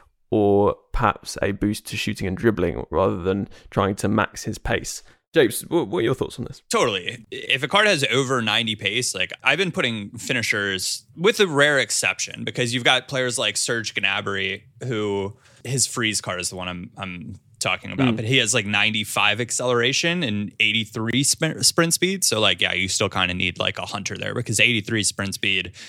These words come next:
Speaker 2: he's gonna get caught. But if they have over ninety, like, even max pace defenders, like, for the most part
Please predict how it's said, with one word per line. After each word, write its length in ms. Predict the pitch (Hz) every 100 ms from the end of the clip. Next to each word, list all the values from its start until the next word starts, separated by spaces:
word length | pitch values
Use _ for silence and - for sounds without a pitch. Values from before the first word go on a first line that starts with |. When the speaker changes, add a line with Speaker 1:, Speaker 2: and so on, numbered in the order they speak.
| -
Speaker 2:
he's 180 | - 127
gonna 220 | 139 123
get 220 | 104 90
caught. 400 | - 104 92 90 -
But 100 | 135
if 60 |
they 120 | 165
have 120 | 233 151
over 320 | 139 156 139
ninety, 440 | 104 131 156 180
like, 380 | 160 117 110 -
even 260 | 147 165 175
max 280 | 123 117 -
pace 200 | 123 120
defenders, 560 | 110 101 104 110 101
like, 160 | 101 95
for 140 | -
the 80 | 104
most 260 | 101 98 -
part 420 | 95 92 90